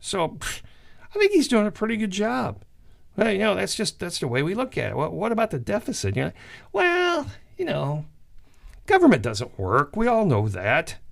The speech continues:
The deficit's, the deficit's always been there. You know, l-, look what happened under, uh, Clinton. The deficit went through the, you know, and Obama. The, o-, the deficit doubled. Well, you know,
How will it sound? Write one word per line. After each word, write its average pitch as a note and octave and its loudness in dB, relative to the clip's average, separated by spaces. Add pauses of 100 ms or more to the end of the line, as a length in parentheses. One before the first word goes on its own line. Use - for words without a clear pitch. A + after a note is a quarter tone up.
(160)
The A2 -8
deficit's, - -4 (180)
the - -8
deficit's - -6
always F#3+ 2
been E2 -2
there. E2+ -10 (320)
You C#3+ -4
know, F#3 -4
l-, A3+ -6
look A#3 -4
what B3 0
happened C4 0
under, B3+ 0
uh, C4 0 (580)
Clinton. D#4 0 (400)
The G3 -4
deficit G#3 -4
went F#3+ -8
through D#3 -6
the, C#3+ -8
you D#3+ -6
know, C#3 -4 (400)
and D#3 -2
Obama. B3+ 2 (260)
The, C3+ -4
o-, D#3 -4
the C3 -6
deficit C3+ -6
doubled. G#2 0
Well, A3+ -6
you - -10
know, E4+ -2